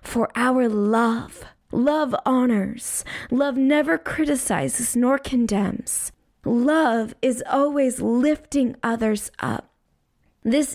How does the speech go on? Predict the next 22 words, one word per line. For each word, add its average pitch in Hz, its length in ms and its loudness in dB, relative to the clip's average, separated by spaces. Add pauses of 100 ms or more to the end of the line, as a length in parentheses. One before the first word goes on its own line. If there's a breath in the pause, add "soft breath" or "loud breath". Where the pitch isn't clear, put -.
is 302 400 2
the 269 120 2
model 247 500 2
for 262 180 -2
the 233 100 0
ministry 233 720 0
of 202 180 -2
Jesus. - 880 -4 (260)
He 277 200 2
never 302 360 4
walked 254 480 0
around 208 440 0
condemning, 190 680 -2 (340)
only 285 300 2
lifting 285 840 0
people 262 520 -2 (300)
into 294 460 2
the 254 180 -2 (100)
unmerited 254 960 2
grace 226 600 0
of 202 180 -4 (100)
God. - 640 -2